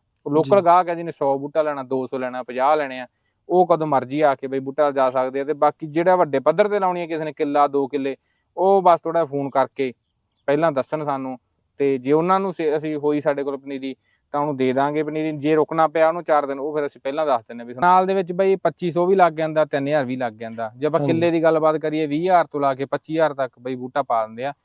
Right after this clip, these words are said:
Speaker 1: ਬਾਕੀ ਉਹ ਆਪਦੇ, ਆਪਦੇ ਢੰਗ ਆ ਬਈ ਕੋਈ ਵਿਰਲਾ ਲਾ ਦਿੰਦਾ, ਕੋਈ ਥੋੜ੍ਹਾ ਸੰਘਣਾ
Speaker 2: ਹੂੰ।
Speaker 1: ਲਾ ਦਿੰਦਾ। ਤੇ ਤਕਰੀਬਨ ਤੁਸੀਂ ਚੌਵੀ ਪੱਚੀ ਹਜ਼ਾਰ ਲਾ ਵੀ ਦਿੰਦੇ ਆ ਤੇ ਕਈ ਵੀਹ ਹਜ਼ਾਰ ਵੀ ਲਾਉਂਦੇ ਆ। ਬਾਅਦ ਜਿਹੜਾ ਵੀਹ ਦਸੰਬਰ ਤੋਂ ਬਾਅਦ, ਬਾਅਦ ਜਿਹੜਾ ਲੱਗਦਾ ਉਹ ਦੇਸੀ ਪਿਆਜ਼ ਹੁੰਦਾ। ਆ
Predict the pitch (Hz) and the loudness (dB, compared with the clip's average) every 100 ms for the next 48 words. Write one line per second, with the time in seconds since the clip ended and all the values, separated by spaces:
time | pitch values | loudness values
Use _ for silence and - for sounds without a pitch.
0 | _ _ - 156 165 175 160 156 151 151 | _ _ 0 2 2 4 6 6 2 -2
1 | 147 170 151 139 143 143 147 135 131 131 | 0 -2 0 -2 -2 -2 0 0 2 2
2 | 135 131 127 127 127 - _ - 143 135 | 4 2 2 0 -2 -4 _ -6 -4 -2
3 | 135 143 135 147 135 123 120 120 120 - | -4 -4 -2 0 2 0 -2 -6 -8 -8
4 | _ _ - 160 143 156 175 180 185 180 | _ _ -2 -2 0 0 0 2 0 0
5 | 175 165 160 160 151 151 147 - 160 160 | 0 -4 -2 2 2 2 -2 -4 2 2
6 | 139 139 156 143 - _ _ _ _ _ | 2 0 2 2 0 _ _ _ _ _
7 | 131 131 135 156 156 143 143 139 143 160 | 2 4 4 2 -4 -4 -2 -2 -4 -4
8 | 160 139 139 170 160 156 151 135 131 131 | -2 -2 -2 2 2 0 -2 -2 -2 -6
9 | 127 _ - 214 214 208 220 214 185 147 | -6 _ 2 2 4 2 2 2 0 -2
10 | 214 226 185 175 170 165 151 170 160 165 | 0 0 2 0 0 4 4 4 2 0
11 | 165 175 151 143 175 151 131 127 117 113 | 0 2 2 0 -4 -2 -6 -6 -8 -8
12 | 139 123 | -8 -12